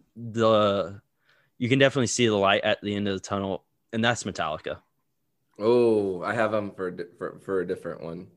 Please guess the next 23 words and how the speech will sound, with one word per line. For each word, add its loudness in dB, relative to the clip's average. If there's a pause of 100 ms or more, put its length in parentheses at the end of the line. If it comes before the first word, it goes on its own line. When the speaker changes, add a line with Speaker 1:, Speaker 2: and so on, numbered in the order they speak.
Speaker 1:
I 4
have 4
them 6
Speaker 2:
But 8
Speaker 1:
as 0
an 2
Speaker 2:
yes. 6
Speaker 1:
honorable 4
mention -2
for -8
a -6
different -8
one. -10 (160)
But 4
yeah, 4
Speaker 2:
Okay. 2
Speaker 1:
Metallica, 4
they, 4
they're 6
definitely 2
still 2
really 2
good. 2